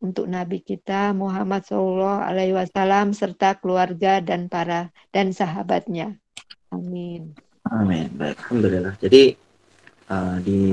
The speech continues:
Speaker 2: pembahasan akhir, beliau menutup dengan sebuah tema yang cukup penting bagi setiap muslim untuk mempelajari dan mengetahuinya.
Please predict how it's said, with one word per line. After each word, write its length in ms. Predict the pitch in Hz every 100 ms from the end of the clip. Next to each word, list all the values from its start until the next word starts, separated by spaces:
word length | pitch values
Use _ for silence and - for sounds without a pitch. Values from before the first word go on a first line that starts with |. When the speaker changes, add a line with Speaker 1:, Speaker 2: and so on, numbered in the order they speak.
| 95
Speaker 2:
pembahasan 560 | 107 104 113 117 123
akhir, 480 | 101 - - 90 90 - _ _ _ _ _ _ _ _ _ _
beliau 240 | 127 151
menutup 480 | 143 117 - 143 _ _
dengan 560 | - 113 117 123 123 117
sebuah 640 | 107 - 107 113 120 117 - _
tema 320 | 113 117 117
yang 240 | 110 101 101
cukup 320 | - 107 -
penting 400 | 101 98 98 98
bagi 240 | 92 101
setiap 400 | 98 - 113 117
muslim 560 | 123 120 151 156 160 151 - _
untuk 240 | - - 113
mempelajari 560 | 113 110 107 104 110 117
dan 160 | 104 98
mengetahuinya. 800 | 95 - 90 90 90 82 76